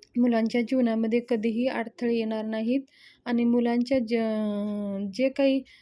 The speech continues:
समस्या आहेत, स्मरणशक्ती वाढण्यासाठी, अ, स्मरणशक्तीच्या जे समस्या आहेत, ते गणपती बाप्पाच्या कृपा आशीर्वादाने दूर होतात आणि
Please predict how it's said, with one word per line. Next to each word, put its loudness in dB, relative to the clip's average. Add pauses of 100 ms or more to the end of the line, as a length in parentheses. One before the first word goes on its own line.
(240)
समस्या 0
आहेत, -2
स्मरणशक्ती -4
वाढण्यासाठी, -4
अ, -4
स्मरणशक्तीच्या -6
जे -2
समस्या -4
आहेत, -6
ते -4
गणपती -8
बाप्पाच्या -8 (560)
कृपा -2
आशीर्वादाने 0
दूर 2
होतात -2 (120)
आणि 0